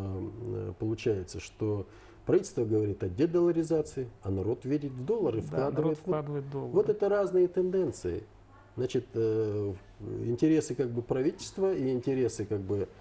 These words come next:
Speaker 1: э, населения основно не совпадают в плане вот, э, э, доллара, в плане валюты, там, накопления и так далее. Потому что население хочет сохранить достигнутый уровень потребления. Естественно,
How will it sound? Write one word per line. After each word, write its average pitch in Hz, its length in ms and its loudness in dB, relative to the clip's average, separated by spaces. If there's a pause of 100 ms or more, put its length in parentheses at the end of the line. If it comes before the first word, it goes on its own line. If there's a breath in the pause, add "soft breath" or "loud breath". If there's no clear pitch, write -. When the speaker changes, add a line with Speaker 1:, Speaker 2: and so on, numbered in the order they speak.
(340 loud breath)
Speaker 1:
э, 104 80 -6
населения 147 880 0
основно 151 320 0
не 151 160 2
совпадают 175 640 0
в - 60 -18
плане 101 360 0
вот, 92 120 -4 (120)
э, 92 760 -2
э, 92 800 -6
доллара, 143 460 2
в - 40 -8
плане 98 360 -2
валюты, 110 400 -2
там, 107 240 -4
накопления 117 540 -4
и - 20 -6
так 101 160 -6
далее. 98 180 -6 (360 loud breath)
Потому 131 180 2
что 123 380 0
население 147 500 2
хочет - 400 -6
сохранить 151 680 -2 (120)
достигнутый 110 640 -4
уровень 104 260 -2
потребления. 123 540 -4
Естественно, 139 580 -2